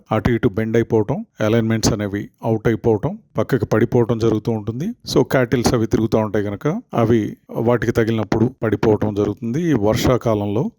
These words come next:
based on soil conditions, particularly ba-, బ్లాక్ కాటన్ సాయిల్ గనక అయినట్లయితే,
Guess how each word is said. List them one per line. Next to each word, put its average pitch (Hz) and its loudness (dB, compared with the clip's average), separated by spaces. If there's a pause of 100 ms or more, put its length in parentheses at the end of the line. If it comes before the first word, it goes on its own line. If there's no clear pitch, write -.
(140)
based 110 4
on 113 2
soil 110 2 (100)
conditions, 107 -2 (180)
particularly 120 0
ba-, 123 -2
బ్లాక్ 127 -2
కాటన్ 120 0
సాయిల్ 113 0
గనక 107 -4
అయినట్లయితే, 110 -2